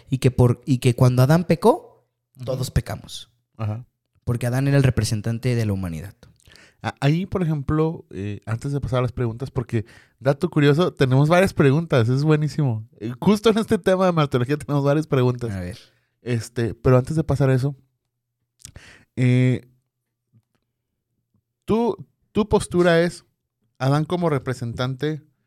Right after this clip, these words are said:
Speaker 2: de la humanidad. En, en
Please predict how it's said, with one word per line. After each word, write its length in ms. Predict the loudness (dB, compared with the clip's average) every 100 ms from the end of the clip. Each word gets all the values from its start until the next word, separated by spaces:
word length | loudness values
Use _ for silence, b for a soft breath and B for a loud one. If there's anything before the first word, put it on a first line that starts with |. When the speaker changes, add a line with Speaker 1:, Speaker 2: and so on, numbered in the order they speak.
| _ _ _ _
Speaker 2:
de 540 | -6 -2 -2 -4 -10 _ _ -4
la 140 | -2
humanidad. 560 | 0 0 0 -2 -2 -6 _ _ _ _ _ _ _ _ _ _ _ _ _
En, 280 | -2 -2 0
en 560 | 0 0 2 0 0